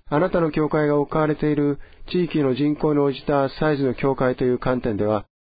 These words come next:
現実主義者でなければなりません。しかし、同時に神にとって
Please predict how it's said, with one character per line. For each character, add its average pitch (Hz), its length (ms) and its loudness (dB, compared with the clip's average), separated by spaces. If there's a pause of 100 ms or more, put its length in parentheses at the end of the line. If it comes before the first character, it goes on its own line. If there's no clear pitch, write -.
現 139 140 2
実 135 180 0
主 131 100 -2
義 127 100 -2
者 123 80 0
で 104 80 0
な 104 120 -2
け 110 100 -6
れ 120 100 -2
ば 127 140 0
な 98 120 -2
り 90 80 -6
ま 87 180 -6
せ 90 80 -12
ん。 82 140 -12 (540)
し - 60 -12
か 185 140 2
し、 147 300 -2 (160)
同 170 180 2
時 160 80 2
に 170 140 0
神 190 260 2
に 156 60 0
と 156 120 0
っ - 20 -8
て 127 380 0